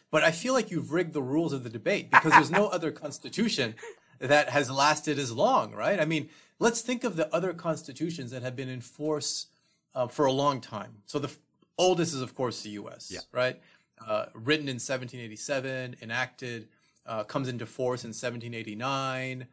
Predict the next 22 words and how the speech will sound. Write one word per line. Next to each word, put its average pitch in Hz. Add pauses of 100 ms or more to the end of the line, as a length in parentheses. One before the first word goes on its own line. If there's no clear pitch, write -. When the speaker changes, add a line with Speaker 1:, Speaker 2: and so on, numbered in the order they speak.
(180)
Speaker 1:
That's 170
a 151
long 120
time. 107
What's 143
the 127
math 127
there? 180
Two 170
hundred 147
and 117
thirty-three 135
years, 113 (280)
uh, 113
in 147
force -
since -
seventeen 113
eighty-nine. 104 (1300)
The 147
next 269
one 131